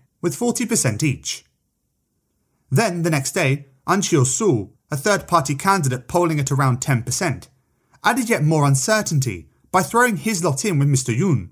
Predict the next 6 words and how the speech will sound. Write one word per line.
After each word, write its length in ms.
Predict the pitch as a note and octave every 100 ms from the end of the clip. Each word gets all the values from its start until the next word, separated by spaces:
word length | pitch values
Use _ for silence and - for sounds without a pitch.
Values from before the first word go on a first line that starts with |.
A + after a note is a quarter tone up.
| _ _ _
and 100 | D3+
his 140 | F3+ -
Conservative 680 | G3 - G#3+ A3 G#3+ A#3 -
People 300 | F#3 D3 G#3+
Power 320 | D3+ A2 G2+
Party. 540 | E3+ F3 C3 G#2+ D#2+